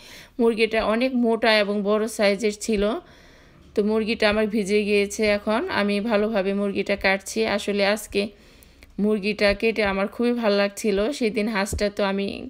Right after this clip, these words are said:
কাটিনি, আমার হাজব্যান্ড কেটেছিল, কারণ অত বড় হাঁস, আর হাঁস অনেক শক্ত থাকে, আমার দ্বারা কাটা সম্ভব হয়নি। তো আজকে আমি মুরগিটা নিজেই কাটছি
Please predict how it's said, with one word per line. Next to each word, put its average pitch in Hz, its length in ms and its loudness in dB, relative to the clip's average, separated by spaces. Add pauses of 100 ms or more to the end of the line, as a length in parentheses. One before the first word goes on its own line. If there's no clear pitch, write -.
কাটিনি, 196 560 -2 (440)
আমার 202 160 -2
হাজব্যান্ড 196 460 -2
কেটেছিল, 196 540 -2 (380)
কারণ 208 300 0
অত 202 220 0
বড় 196 260 0
হাঁস, 196 460 -2 (300)
আর 196 140 0
হাঁস 208 280 0
অনেক 208 240 0
শক্ত 220 340 -2
থাকে, 214 540 -2 (480)
আমার 202 300 0
দ্বারা 202 200 4
কাটা 196 600 0
সম্ভব 220 400 -2
হয়নি। 208 380 0 (520)
তো 220 80 4
আজকে 233 400 2
আমি 220 200 2
মুরগিটা 220 460 0
নিজেই 220 340 0
কাটছি 214 460 0